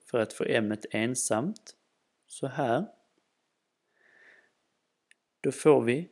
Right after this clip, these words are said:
till sist att m är lika med minus tre. Nu återstår bara en sak. Vi skulle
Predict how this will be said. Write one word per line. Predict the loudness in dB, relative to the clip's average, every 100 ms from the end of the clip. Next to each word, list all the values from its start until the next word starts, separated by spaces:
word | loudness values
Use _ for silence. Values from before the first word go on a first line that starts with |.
| _
till | -4
sist | 0 2 2 0 -2
att | -4 -6 -20 _
m | 4 4 2 -6 -10 _ _ _
är | -4
lika | 0 -2 -2 -6
med | -6 -12 _ _
minus | -10 -8 -6 -8 -10 -10 -10
tre. | -10 -10 -10 -10 _ _ _ _ _ _ _ _ _ _ _ _ _ _ _ _ _ _ _ _ _ _ -20 -20 -20 _ _
Nu | 2
återstår | 2 2 -2 2 2
bara | 4 2
en | 0 0 0 2
sak. | 0 0 -4 -10 -20 -20 _ _
Vi | -4
skulle | -4 0 2 0 -2